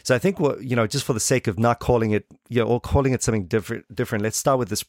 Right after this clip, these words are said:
paradigm, this broad paradigm that you can see right through. It's not only a Reform thing. It starts right in the very beginning of Christian thought. It's really a broad trajectory of thought that, uh, keeps in,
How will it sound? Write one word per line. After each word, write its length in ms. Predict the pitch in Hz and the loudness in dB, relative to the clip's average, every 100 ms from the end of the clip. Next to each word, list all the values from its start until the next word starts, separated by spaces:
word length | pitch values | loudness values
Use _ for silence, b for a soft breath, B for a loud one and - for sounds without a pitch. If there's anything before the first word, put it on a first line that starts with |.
| - | -12
paradigm, 500 | - 117 110 92 98 | -2 2 2 0 -4
this 100 | 98 | -8
broad 460 | - 110 123 110 - | -4 2 2 2 -2
paradigm 640 | 113 110 107 92 98 101 B B | 0 2 0 -2 -6 -10 B B
that 180 | 110 104 | -2 -2
you 80 | 127 | -2
can 140 | 147 | -2
see 200 | - 160 | 0 0
right 240 | 104 123 139 | 0 0 -2
through. 220 | - 120 | 0 0
It's 300 | 104 - - | 0 -4 -2
not 140 | 127 | 0
only 180 | 120 117 | 2 2
a 80 | 107 | 2
Reform 460 | 98 - 123 120 110 | 0 -2 0 0 0
thing. 360 | 123 113 110 | 0 0 -2
It 160 | 104 - | -6 -4
starts 300 | - 107 - | -2 -2 -2
right 180 | 120 113 | -2 -2
in 60 | |
the 80 | 110 | -2
very 180 | 107 110 | -2 -2
beginning 420 | 95 107 110 107 | -2 -2 0 0
of 220 | 101 - B B B B - | -2 -6 B B B B -4
Christian 380 | 131 - 113 101 | -2 0 -2 -2
thought. 340 | - 120 113 _ _ _ - | 0 2 0 _ _ _ -14
It's 180 | 104 139 | -6 -2
really 240 | 127 110 | 0 0
a 80 | 101 | -4
broad 640 | 87 104 113 120 117 101 - | -4 0 4 4 2 -2 -12
trajectory 640 | - 101 110 - 107 107 | -8 0 0 0 0 0
of 100 | 101 | 0
thought 380 | - - 107 101 - _ _ _ _ _ _ _ _ - _ 101 | -4 0 2 0 -6 _ _ _ _ _ _ _ _ -20 _ -4
that, 200 | 98 98 | -2 0
uh, 220 | 98 95 - | -2 -2 -4
keeps 240 | 131 - | -4 -2
in, 160 | 110 | -6